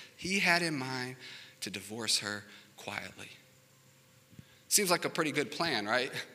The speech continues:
Like, here he was, he was planned to be married to Mary. And it's like, "Wait, you're pregnant?" And he's a good dude. Like, they could have stoned her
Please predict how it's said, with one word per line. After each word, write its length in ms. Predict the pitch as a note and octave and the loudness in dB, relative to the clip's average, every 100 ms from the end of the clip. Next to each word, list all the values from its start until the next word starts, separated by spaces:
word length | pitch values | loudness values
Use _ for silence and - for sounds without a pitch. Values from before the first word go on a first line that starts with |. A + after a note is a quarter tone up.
| - - | -10 4
Like, 120 | B2 | 6
here 120 | G#3+ | 6
he 60 | A3 | 6
was, 180 | F3+ E3+ | 6 6
he 100 | G3 | 4
was 120 | - | 2
planned 480 | - G3 G3+ G3 G3 - - - - | 2 8 10 8 4 -10 -14 -6 -2
to 100 | D3 | 2
be 140 | C#3+ | 6
married 540 | C#3+ C#3 G#2 G2 G2+ - - - - - _ - _ - - | 8 6 4 -4 -8 -14 -20 -20 -20 -20 _ -20 _ -8 0
to 100 | A#2+ | 8
Mary. 440 | C3 C3 G#2 F2+ | 10 10 6 0
And 80 | - - - - _ _ _ _ - _ _ _ - - | -6 -12 -20 -20 _ _ _ _ -20 _ _ _ -20 -6
it's 140 | - | 0
like, 120 | A#2 E3 | 2 2
"Wait, 140 | D3 - - - - | -2 -4 -18 -18 -8
you're 100 | A2 | -2
pregnant?" 480 | - C#3+ A#3+ G#4 - - - - - _ _ _ _ _ - - - - _ _ - | 2 0 0 -6 -8 -18 -20 -20 -20 _ _ _ _ _ -18 -16 -16 -18 _ _ -4
And 100 | A#2 | -2
he's 140 | G#3+ | 0
a 40 | D3 | 0
good 260 | D3 G3+ | 2 0
dude. 200 | A#2+ G2 | -2 0
Like, 160 | G#2+ - | 0 2
they 100 | B2 | 0
could 180 | - D#3 | 0 -2
have 100 | - | 0
stoned 340 | C#3+ D3 B2 | 0 -2 -4
her 160 | E2 | -8